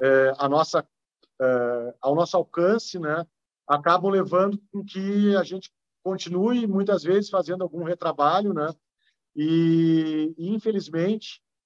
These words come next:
o, o, o tráfico de drogas, ele, ele tem um cliente, né, e a demanda é que faz com que tenhamos um maior número de traficantes, maior número, né, maior quantidade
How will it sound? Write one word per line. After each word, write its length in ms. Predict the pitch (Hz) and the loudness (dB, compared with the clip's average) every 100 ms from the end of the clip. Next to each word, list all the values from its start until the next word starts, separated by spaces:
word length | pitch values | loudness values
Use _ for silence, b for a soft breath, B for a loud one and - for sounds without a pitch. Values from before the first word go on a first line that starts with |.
| _ _ | _ _
o, 920 | 147 151 160 147 139 139 139 139 139 | -2 -2 0 2 2 2 0 0 -2
o, 40 | 139 | -4
o 100 | 147 | -4
tráfico 360 | 151 175 180 - | 0 0 0 -6
de 100 | 170 | -4
drogas, 440 | 156 185 202 196 | -2 0 -2 -4
ele, 280 | 196 202 202 | -2 0 0
ele 360 | 190 180 160 | 0 -2 -4
tem 200 | 156 180 | -4 -2
um 100 | 208 | -2
cliente, 600 | 208 208 190 196 214 - 131 | -2 0 0 0 -2 -8 -12
né, 200 | 123 135 _ _ _ _ _ - | -10 -12 _ _ _ _ _ -8
e 200 | 131 139 | 0 4
a 100 | 147 | 4
demanda 840 | 151 175 170 175 214 220 170 127 - | 2 2 4 4 2 -2 -6 -6 -8
é 80 | 156 | -12
que 140 | 156 | -12
faz 580 | 147 160 160 185 - - _ _ _ - | -2 4 4 4 -2 -20 _ _ _ -8
com 120 | 160 | -6
que 120 | 165 | -2
tenhamos 480 | 170 185 170 180 165 | 4 6 6 4 2
um 120 | 190 | 0
maior 580 | 208 170 175 170 175 196 | -2 0 2 4 6 4
número 500 | 190 190 196 202 202 - _ | 0 -2 0 -2 -4 -10 _
de 80 | - | -14
traficantes, 600 | 147 180 - - 180 180 | -6 -6 -6 -6 -6 -4
maior 300 | 190 190 202 | 0 2 2
número, 360 | 196 196 202 175 | 0 0 0 0
né, 200 | 143 147 | -2 -2
maior 220 | 147 160 | 0 -2
quantidade 720 | 185 175 151 147 180 - - | -4 -8 -2 0 0 -4 -20